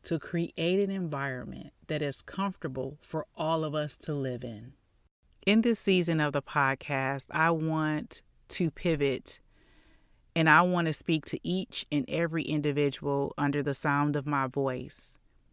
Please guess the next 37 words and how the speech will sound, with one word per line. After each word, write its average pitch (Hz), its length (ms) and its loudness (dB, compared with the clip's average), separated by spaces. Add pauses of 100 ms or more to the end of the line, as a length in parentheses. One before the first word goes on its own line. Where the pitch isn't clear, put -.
(360)
that 160 120 4
you 185 440 2
have 165 300 0
the 143 220 0
power 185 540 4
and 151 220 0
the 143 160 -2
ability 139 720 -2
to 147 140 -4
create 151 480 0
positive 147 640 -2
change, - 800 -6 (600)
that 160 100 4
you 165 320 2
cultivate 170 640 0
your 147 240 -2
environment. 131 960 -4 (240)
And 160 180 0
irregardless 156 960 0
to 156 180 -2
how 160 220 2
you 170 180 0
were 180 140 0
raised, 120 680 -4 (680)
your 160 160 2
sphere 180 420 2
of 165 100 0
influence, 135 800 -2 (300)
you 190 280 4
have 175 300 2
the 151 100 -2
power 165 480 4
and 147 200 0
the 143 100 0
ability 147 640 -2
to 139 160 -6
do 147 460 0